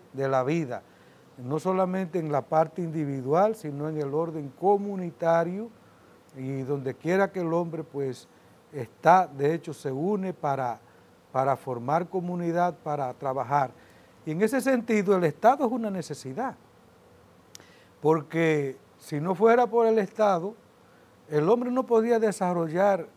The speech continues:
eh, todas las, las capacidades que tiene.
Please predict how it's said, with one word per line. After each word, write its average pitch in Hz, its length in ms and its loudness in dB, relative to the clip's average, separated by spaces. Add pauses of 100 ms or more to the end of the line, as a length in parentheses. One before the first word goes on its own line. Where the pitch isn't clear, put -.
(160)
eh, 143 160 -6 (160)
todas 208 380 4
las, 160 560 -2 (400)
las 180 160 4
capacidades 156 720 2
que 143 100 -10
tiene. 254 420 -2